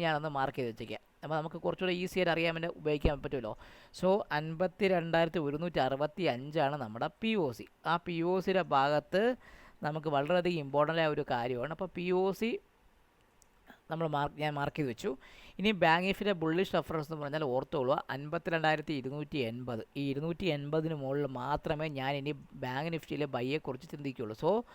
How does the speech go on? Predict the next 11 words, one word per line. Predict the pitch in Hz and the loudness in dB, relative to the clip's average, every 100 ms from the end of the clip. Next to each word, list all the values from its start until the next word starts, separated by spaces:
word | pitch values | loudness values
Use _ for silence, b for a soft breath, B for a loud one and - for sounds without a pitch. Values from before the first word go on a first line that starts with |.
| B B B | B B B
നിങ്ങൾ | 170 165 | 0 4
ഓർത്തോളുക, | 165 170 185 196 139 | 4 6 6 6 6
അൻപത്തിരണ്ടായിരത്തി | 147 165 175 185 - 202 175 151 160 160 156 156 151 - - 208 240 - _ - 147 | 0 -2 0 0 0 2 4 2 2 4 4 4 0 -6 -2 -2 -2 -8 _ -14 -4
ബുള്ളിഷ് | 156 185 214 - | 0 2 2 2
റെഫറൻസ് | 160 170 175 156 | -2 0 -2 -2
എന്ന് | 180 156 | -4 2
പറയുമ്പോൾ | 143 131 127 127 127 131 156 202 269 B B B - | 2 4 2 -2 -4 0 4 4 2 B B B -4
അൻപത്തിരണ്ടായിരത്തി | 139 156 160 190 190 196 170 160 156 147 143 135 131 208 185 139 | -4 -4 0 0 2 4 2 4 4 6 6 4 0 -2 -4 -4
ഇരുന്നൂറ്റി | 143 160 151 - 170 135 | -4 -6 -8 -6 -4 -2
എൺപത്, | 117 123 127 123 - 117 | -2 -4 -4 -4 -4 -6
അൻപത്തിരണ്ടായിരത്തി | 135 151 175 190 170 160 156 156 160 160 | -4 -2 0 2 0 2 2 2 0 -2